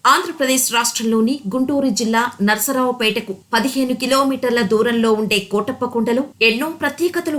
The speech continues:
ఉన్నాయి. ఇక్కడ శివయ్యను త్రికుటేశ్వరంగా, త్రికుటాచలేశ్వరుడుగా, త్రికోటేశ్వరునిగా కొలుస్తారు.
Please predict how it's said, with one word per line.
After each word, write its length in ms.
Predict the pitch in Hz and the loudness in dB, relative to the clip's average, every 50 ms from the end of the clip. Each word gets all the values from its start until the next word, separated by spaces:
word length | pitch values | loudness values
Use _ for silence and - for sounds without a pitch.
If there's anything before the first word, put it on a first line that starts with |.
| 240 | 0
ఉన్నాయి. 220 | 196 170 131 123 - - - - 269 | 0 0 -2 -4 -8 -8 -4 -4 -2
ఇక్కడ 180 | - - 302 302 277 - - | -2 0 -2 0 0 0 0
శివయ్యను 500 | 294 311 320 359 320 320 320 294 302 311 320 320 - | 0 0 0 0 0 0 -2 -2 -4 -6 -6 -6 -4
త్రికుటేశ్వరంగా, 840 | 247 240 - 277 - 302 302 294 - - 269 262 262 262 247 254 285 - - - - - - - - - | -4 -4 -4 -2 -2 -2 0 0 -2 -2 0 0 0 0 2 0 0 -2 -6 -14 -20 -20 -20 -20 -8 -2
త్రికుటాచలేశ్వరుడుగా, 1160 | 190 220 214 - 254 285 285 302 302 311 285 269 285 269 - - 269 254 262 277 247 262 269 339 - - - - - - - - - | -2 0 0 0 0 2 2 2 2 0 0 0 0 0 0 0 0 2 2 2 2 2 2 0 0 -4 -16 -20 -20 -20 -10 -4 -2
త్రికోటేశ్వరునిగా 920 | 202 - - 294 311 320 330 - - - - 285 269 269 262 254 262 302 320 - - | -2 0 0 0 0 0 0 0 -2 0 0 0 2 2 2 2 2 0 0 0 -2
కొలుస్తారు. 480 | 220 226 - - - 190 127 175 180 | 0 0 0 -2 -2 -2 -4 -4 -6